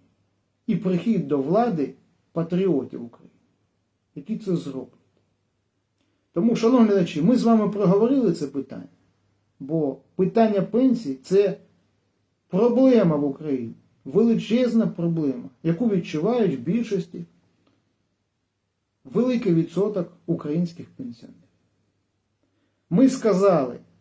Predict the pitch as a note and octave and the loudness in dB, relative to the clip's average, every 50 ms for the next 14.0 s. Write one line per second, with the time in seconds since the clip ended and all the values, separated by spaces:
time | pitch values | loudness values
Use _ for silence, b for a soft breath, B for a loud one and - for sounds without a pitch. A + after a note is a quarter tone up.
0 | _ - E3 - - F#3+ F3+ F3 E3 D#3 C#3+ - D#3 D#3 G3 A#3+ A#3 E3+ - C#3+ | _ -6 -6 -4 0 2 2 2 2 0 -2 -2 0 2 2 2 2 2 0 -2
1 | D3 D3 C#3 C#3+ D3+ E3+ A3+ A#3+ A3 D#3+ C3 C3 C3 B2 - - _ _ _ _ | -2 -2 0 0 0 0 0 0 0 -2 -2 -2 -6 -8 -10 -14 _ _ _ _
2 | _ - E3+ D#3+ - - F3 E3+ E3+ G#3+ A#3 A3+ G3+ F3 E3+ - - - A3 A3+ | _ -4 -4 -4 -2 0 0 2 4 4 4 4 4 2 2 0 0 2 4 4
3 | G3 E3+ D#3+ D#3+ E3 - - - G3 F3+ F3+ E3+ - C#3 C3+ - _ - C3 B2+ | 4 4 2 -2 -4 -4 -2 -2 0 0 0 -2 -6 -12 -16 -16 _ -14 -14 -14
4 | - - _ _ _ _ _ _ _ _ _ _ - C#3+ C3+ - A#3 A#3+ A3+ - | -14 -16 _ _ _ _ _ _ _ _ _ _ -8 -8 -6 -4 -4 -4 -4 -6
5 | - - D3+ D#3+ F#3+ G3 F3+ E3 - C3 - D#3+ D3+ - - - - _ _ - | -8 -6 -2 -2 0 0 -2 -2 -4 -8 -12 -14 -14 -16 -18 -20 -20 _ _ -20
6 | - - _ _ _ _ _ _ _ _ _ _ _ _ _ - G3 A3+ A3 F3 | -20 -20 _ _ _ _ _ _ _ _ _ _ _ _ _ 0 2 2 2 2
7 | - - - G3+ A3+ A3+ G3+ G3 F#3 E3+ - - C#3+ D3+ E3+ E3+ - B3+ B3 A3+ | 0 0 2 2 4 4 4 2 2 0 0 0 0 0 0 0 0 0 2 2
8 | B3 A#3+ A3+ A3 G#3+ G#3 F#3+ E3+ - - G3 F#3+ E3+ G#3 G#3+ G3+ F3+ D#3 C3 A#2 | 2 2 2 2 2 2 0 -2 -2 -2 -2 0 2 2 2 2 2 0 -2 -4
9 | - - _ _ _ _ _ _ _ _ _ _ _ _ _ _ _ _ _ _ | -8 -12 _ _ _ _ _ _ _ _ _ _ _ _ _ _ _ _ _ _
10 | - - - G3 F#3+ F3 F3 - D3 - - - C3+ C3 C3 A#2+ B2 C#3+ E3 F3+ | -14 -6 -2 0 0 0 -2 -6 -12 -14 -10 -10 -10 -8 -10 -8 -4 0 0 2
11 | F3 E3 E3 - - - _ _ _ _ _ _ _ _ _ _ _ _ _ _ | 2 0 -2 -6 -14 -20 _ _ _ _ _ _ _ _ _ _ _ _ _ _
12 | - D3 F3 G#3 G#3+ - C4+ C4 B3 A#3 A#3 G#3 F3 - - D#3 D#3+ E3+ F#3 G3+ | -4 -2 -2 0 2 4 4 4 4 2 2 -2 -2 -2 -2 0 2 2 2 2
13 | G#3 F#3 F3 F3 - - C3 A2+ E3 F3 F3 E3 E3+ - C#3 C3+ C3 C3 - | 0 -2 -2 -6 -8 -12 -6 -2 0 2 2 0 0 -2 -4 -6 -6 -6 -8